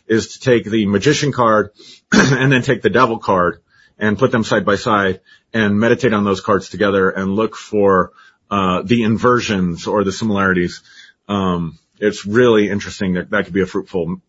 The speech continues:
meditation for you if you're into the tarot. So anyway, uh, again, thanks for joining me, guys. Thanks for commenting, uh,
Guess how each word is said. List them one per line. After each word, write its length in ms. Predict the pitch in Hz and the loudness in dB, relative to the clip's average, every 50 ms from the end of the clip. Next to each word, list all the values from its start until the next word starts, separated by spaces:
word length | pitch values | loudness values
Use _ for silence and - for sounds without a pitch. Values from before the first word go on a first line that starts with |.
| _ | _
meditation 480 | - 117 104 95 98 113 98 - - 90 | -4 -2 -2 -2 -2 -2 -2 -4 -4 -6
for 160 | - 98 90 | -4 -2 -2
you 120 | 90 90 87 | -2 -2 -4
if 120 | - - | -4 -4
you're 80 | 95 90 | -6 -4
into 180 | 87 82 85 | -4 -4 -4
the 120 | 76 80 - | -6 -6 -8
tarot. 320 | - 85 78 73 71 _ | -6 -6 -4 -6 -6 _
So 240 | - - - 98 92 - - - - - - - - - | -6 -2 -2 -2 -2 -4 -8 -16 -16 -18 -18 -6 0 2
anyway, 380 | 214 233 208 185 180 180 - _ - - - _ _ _ | 4 4 4 4 2 0 -4 _ -20 -20 -20 _ _ _
uh, 320 | - 120 120 113 107 104 - | -2 0 2 2 2 0 0
again, 260 | 123 123 151 139 123 | 0 0 0 0 0
thanks 180 | 117 151 143 - | 0 -2 -2 -2
for 80 | - 135 | -2 -2
joining 220 | 143 139 135 131 | 0 0 0 0
me, 80 | 131 120 | 0 2
guys. 300 | 123 120 120 117 - - | 2 2 0 0 -2 -2
Thanks 200 | 135 131 127 - | -4 -4 -4 -2
for 180 | - 127 120 | -2 -2 -2
commenting, 600 | - - 123 120 117 117 113 113 113 110 104 - _ - - _ _ _ | 0 0 0 0 2 2 2 0 0 -2 -4 -6 _ -20 -20 _ _ _
uh, 340 | 104 107 101 98 95 92 | -2 0 0 2 0 0